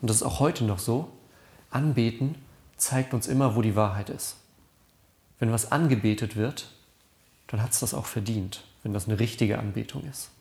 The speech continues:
Anbeten zeigt uns, wo Wahrheit ist. Deshalb, wenn ich zu Hause, daran erkennt man's auch wieder, wenn ich zu Hause meine Krone aufsetze, werde ich nicht automatisch angebetet.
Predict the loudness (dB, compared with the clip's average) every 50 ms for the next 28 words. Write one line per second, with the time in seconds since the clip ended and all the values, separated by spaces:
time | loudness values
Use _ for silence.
0 | _ _ -20 _ _ -20 -18 -8 -4 0 2 4 4 4 4 4 4 2 4 4
1 | 4 2 2 2 0 0 0 0 -2 -6 -10 -12 -20 -20 -20 -20 -20 -20 -20 -18
2 | -2 2 4 6 6 6 6 6 4 2 -2 -4 -6 -6 -6 -6 -6 -8 -12 -20
3 | _ _ _ _ _ _ _ _ _ _ _ _ _ _ _ _ _ _ _ _
4 | 0 2 6 10 10 10 10 8 4 -4 -12 -2 2 4 4 4 6 6 6 8
5 | 8 8 10 8 8 6 6 2 -6 -14 -18 -20 -8 -2 0 0 2 2 2 2
6 | 4 4 6 6 6 6 8 6 6 6 4 4 2 2 4 4 4 4 4 2
7 | 2 0 0 2 4 4 4 4 2 0 0 -2 -4 -2 -2 -2 -4 -4 -8 -20
8 | -20 -20 -20 _ _ _ _ _ _ -20 -18 -18 -6 0 2 2 2 2 2 4
9 | 4 4 4 4 2 0 2 2 4 4 4 4 2 2 0 0 0 0 2 0
10 | 0 -2 -4 -6 -10 -12 -14